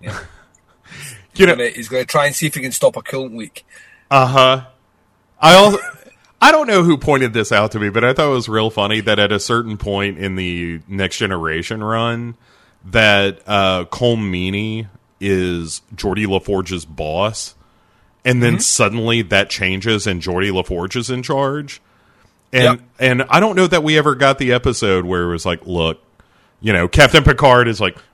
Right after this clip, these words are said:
Speaker 2: "Geordi, you've been doing a fine job. On the other hand, Colmini,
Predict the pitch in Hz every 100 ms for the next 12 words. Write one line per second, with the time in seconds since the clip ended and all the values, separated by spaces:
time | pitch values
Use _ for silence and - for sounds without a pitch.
0 | - 82 92 135 170 110 82 82 95 95
1 | 92 110 110 110 139 117 76 73 _ _
2 | _ _ _ _ _ _ _ _ _ 98
3 | 90 87 101 90 78 71 64 64 76 -
4 | _ _ _ - 90 80 73 85 85 64
5 | 62